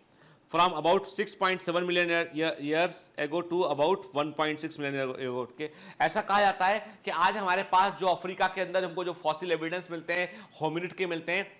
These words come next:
वो मियोसिन से लेके अर्ली प्लेस्टोसिन टाइम पीरियड के मिलते हैं, मतलब सिक्स पॉइंट सेवन मिलियन ईयर्स ago से लेके वन पॉइंट सिक्स मिलियन ईयर्स ago तक के मिलते हैं के। और ये जो साइट है, वो साइट है इथोपिया। इथोपिया में हमको जो है वो मिडिल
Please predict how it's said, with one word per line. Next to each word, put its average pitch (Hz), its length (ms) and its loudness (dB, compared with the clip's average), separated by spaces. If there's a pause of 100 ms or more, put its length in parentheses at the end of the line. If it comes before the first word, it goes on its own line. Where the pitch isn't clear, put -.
वो 175 100 2
मियोसिन 180 500 -2
से 214 140 -2
लेके 190 320 -2 (280)
अर्ली 165 280 4
प्लेस्टोसिन 175 680 -4
टाइम 165 280 0
पीरियड 170 300 -2
के 175 100 -4
मिलते 165 220 -4
हैं, 185 60 0
मतलब 170 240 -4
सिक्स 180 220 -10
पॉइंट 180 260 -2
सेवन 170 240 0
मिलियन 165 280 0
ईयर्स 160 240 0
ago 151 160 -2
से 143 80 -6
लेके 180 300 -2 (280)
वन 160 180 6
पॉइंट 190 380 0
सिक्स 175 260 -6
मिलियन 165 180 0
ईयर्स 156 220 -2
ago 151 220 -6
तक 135 120 -8
के 143 100 -4
मिलते 127 260 -6
हैं 117 120 -8
के। 175 160 -4 (240)
और 180 200 8
ये 185 160 2
जो 220 100 4
साइट 202 360 0
है, 156 240 0
वो 151 80 -4
साइट 165 300 0
है 190 220 -2 (480)
इथोपिया। 196 560 2 (960)
इथोपिया 214 440 2
में 220 100 2
हमको 202 300 0
जो 190 80 4
है 185 80 6
वो 208 220 2
मिडिल 175 400 0